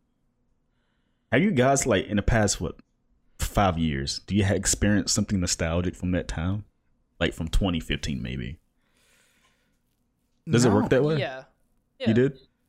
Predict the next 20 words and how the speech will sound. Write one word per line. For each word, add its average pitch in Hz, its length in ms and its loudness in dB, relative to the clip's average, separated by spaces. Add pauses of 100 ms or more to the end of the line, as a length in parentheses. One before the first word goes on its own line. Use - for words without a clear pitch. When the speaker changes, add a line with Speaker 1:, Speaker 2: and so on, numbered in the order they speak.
(500)
Speaker 3:
Yeah. 156 200 -12 (720)
Uh, 175 400 -2
I 214 120 -4
can 262 160 -8
remember 247 220 -8
th-, 202 180 -16
to 208 80 -12
this 185 220 -10
day. 160 480 -6 (1600)
Um, 143 560 -12 (720)
so 156 400 -12
this 196 220 -10
is 185 140 -10
very, 170 480 -2 (100)
uh, 139 500 -10 (1700)
inside 190 340 0
baseball, 180 460 -2
inside 196 300 -4
baseball. 202 640 -4
Uh, 147 640 -4